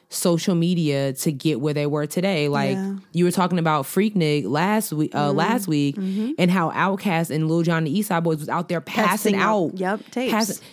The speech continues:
Speaker 1: J. Cole, like, I got his mixtape at an, at an A and T basketball game
Speaker 2: Mm-hmm.
Speaker 1: 'cause his team was out there giving it out. Like,
Speaker 2: Yeah.
Speaker 1: that's that's called hustling. It wasn't, you know what I'm saying?
Speaker 2: Right, right.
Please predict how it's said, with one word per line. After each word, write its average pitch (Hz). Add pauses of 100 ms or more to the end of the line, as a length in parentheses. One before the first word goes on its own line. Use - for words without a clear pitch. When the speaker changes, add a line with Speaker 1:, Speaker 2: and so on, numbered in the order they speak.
Speaker 1:
J. 208
Cole, 220
like, 160
I 190
got 196
his 196
mixtape 196 (100)
at 175
an, 175 (140)
at 185 (100)
an 196
A 214
and 214
T 226
basketball 202
game 139
Speaker 2:
Mm-hmm. 190 (180)
Speaker 1:
'cause 190
his 214
team 240
was 180
out 185
there 196
giving 190
it 220
out. 269
Like, 165
Speaker 2:
Yeah. 147
Speaker 1:
that's 190 (680)
that's 220
called 202
hustling. 214
It 180
wasn't, 196 (200)
you 240
know 240
what 233
I'm -
saying? 254
Speaker 2:
Right, 175 (160)
right. 247